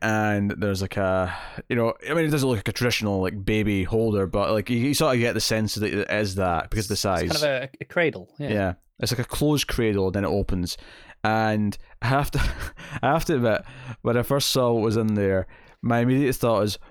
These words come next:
Speaker 1: "Oh, why is a mogwai at, at a Star Wars
Speaker 2: <laughs>
Speaker 1: thing?" Because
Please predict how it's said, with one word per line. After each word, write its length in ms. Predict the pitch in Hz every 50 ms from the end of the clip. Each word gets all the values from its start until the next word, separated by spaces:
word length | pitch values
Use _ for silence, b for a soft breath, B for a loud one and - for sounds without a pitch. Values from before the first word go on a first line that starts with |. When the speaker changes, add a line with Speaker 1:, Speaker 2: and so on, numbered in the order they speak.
| b b b -
Speaker 1:
"Oh, 420 | - 131 - - 120 - - - -
why 140 | - - 165
is 100 | 220 -
a 40 | 226
mogwai 800 | 127 107 107 120 147 - 107 104 101 92 87 90 90 92 92 - - -
at, 140 | - 85 -
at 140 | - 101 104
a 40 | 98
Star 240 | - - 107 123
Wars 260 | 135 117 - 104 98 101 269 - - -
Speaker 2:
<laughs> 100 | 269 262
Speaker 1:
thing?" 180 | 214 190 190 269 269 - - - 277 - _ - - - _ - - 233 - - - - 202 - _ _ - - - _ - - - _ _ _ - - _ _ _ - - - _ _ _ _ _ _ _ _ _ _ B B B 131 123 101 B
Because 460 | - 143 139 - 170 160 156 143 127